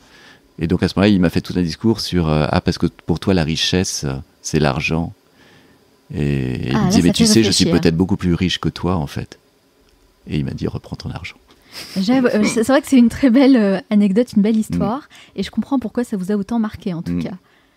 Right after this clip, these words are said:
Speaker 2: Alors, vous avez une entreprise qui fonctionne bien, hein, soixante-cinq boutiques, une école de thé, de nombreux partenariats, et cetera, et cetera. Est-ce que vous vous sentez heureux, épanoui aujourd'hui ?
Speaker 1: Ah oui, je suis très heureux.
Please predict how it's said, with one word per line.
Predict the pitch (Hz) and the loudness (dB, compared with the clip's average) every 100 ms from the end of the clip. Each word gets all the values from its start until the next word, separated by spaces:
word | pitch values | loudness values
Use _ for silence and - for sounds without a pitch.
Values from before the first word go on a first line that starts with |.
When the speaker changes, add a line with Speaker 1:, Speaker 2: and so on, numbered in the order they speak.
| - - | -20 -4
Speaker 2:
Alors, | 214 233 226 | 0 0 0
vous | 220 240 | 0 2
avez | 240 | 4
une | 254 | 2
entreprise | 240 240 - 269 | 2 -2 -4 -6
qui | - 214 | -4 -6
fonctionne | - 226 - 208 | -2 -2 0 0
bien, | 190 202 294 | 0 2 2
hein, | 269 262 | 0 -2
soixante-cinq | - 269 269 254 240 - 240 226 - | -2 -2 0 -2 -4 -2 -2 -4 -6
boutiques, | 190 196 - - 285 - | -6 -6 -6 -4 -4 0
une | 214 | 0
école | 202 208 190 | 0 -4 -4
de | 196 | -6
thé, | - 262 269 | -2 0 2
de | 214 | 2
nombreux | 196 240 214 285 | 4 4 4 2
partenariats, | 233 - 208 196 196 214 247 - | 0 -6 -6 -2 -2 0 -2 -4
et | - 262 | -8 -6
cetera, | - 220 220 214 - | -4 -2 -2 -2 -4
et | 214 | -10
cetera. | - 196 185 190 277 _ _ - - - | -10 -10 -8 -8 -10 _ _ -20 -20 -8
Est-ce | 226 - | -6 -4
que | - 262 277 | 0 2 2
vous | 208 208 | -2 -6
vous | 202 | -4
sentez | - 214 247 240 - | -4 -4 -4 -6 0
heureux, | 233 220 233 262 _ - | 2 4 2 0 _ -4
épanoui | 262 226 220 214 220 | -2 0 2 4 4
aujourd'hui ? | 202 185 165 165 _ _ _ | 2 -2 -6 -10 _ _ _
Speaker 1:
Ah | 101 | -2
oui, | 104 | -2
je | |
suis | - 101 | -2 -4
très | 117 101 | -2 0
heureux. | 101 | 0